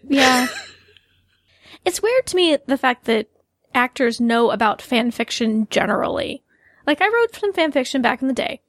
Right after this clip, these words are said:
Speaker 1: I didn't do anything outside the lines. It was very much in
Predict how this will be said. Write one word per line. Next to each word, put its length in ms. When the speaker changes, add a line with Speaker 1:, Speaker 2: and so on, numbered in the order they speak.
Speaker 1:
I 100
didn't 180
do 100
anything 500
outside 360
the 80
lines. 260
It 60
was 100
very 200
much 220
in 220